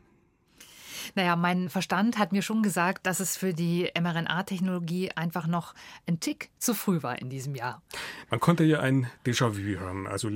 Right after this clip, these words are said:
Speaker 2: die letzten Jahre haben wir gewartet, dass endlich die Genschere crispr-Cas den Nobelpreis bekommt. Ja, und wie lange hat's dann gedauert? Waren's sieben, waren's acht Jahre?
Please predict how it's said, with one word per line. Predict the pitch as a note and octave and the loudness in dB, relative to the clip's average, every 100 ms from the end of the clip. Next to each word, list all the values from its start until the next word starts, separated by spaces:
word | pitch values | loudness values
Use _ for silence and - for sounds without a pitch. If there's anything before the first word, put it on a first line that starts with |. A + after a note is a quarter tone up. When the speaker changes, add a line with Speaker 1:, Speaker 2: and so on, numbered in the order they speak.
| G#2 - - - | -6 -12 -16 -6
Speaker 2:
die | |
letzten | A#2 D3+ - E3+ | 0 2 4 4
Jahre | B2 A#2 C#3 C3 | 4 4 2 2
haben | C3 | 2
wir | B2 | 0
gewartet, | A#2 G#2+ G#2+ C#3 | 0 -2 0 0
dass | B2 | -2
endlich | - A#2+ - A2 - - | -2 -4 -2 -4 -6 -8
die | G#2 | -6
Genschere | - A2+ C3+ D3 C3 | -2 0 2 2 0
crispr-Cas | - C#3 - A2+ - - A#2+ - - - - - | 0 0 0 -4 -2 -2 0 2 0 -4 -14 -6
den | B2 | -4
Nobelpreis | B2 A#2+ C#3 - C3 C#3 - | -2 -2 -4 -2 -2 -2 -2
bekommt. | - - B2+ E3 - - - - - - - - - | -4 0 2 2 -2 -10 -10 -12 -12 -12 -18 -20 -2
Ja, | - C#3 | 4 4
und | G#2+ G#2+ | 4 2
wie | |
lange | A#2+ B2+ | 2 2
hat's | C3+ - | 0 0
dann | B2 | 0
gedauert? | G#2+ A2+ C#3 E3 - - | 0 0 2 0 -2 -4
Waren's | C#3 B2+ - | 0 2 2
sieben, | D3+ D#3+ E3 | 0 2 2
waren's | B2 - | 0 0
acht | C3+ - | -2 0
Jahre? | C#3 C#3+ D#3 | 0 2 2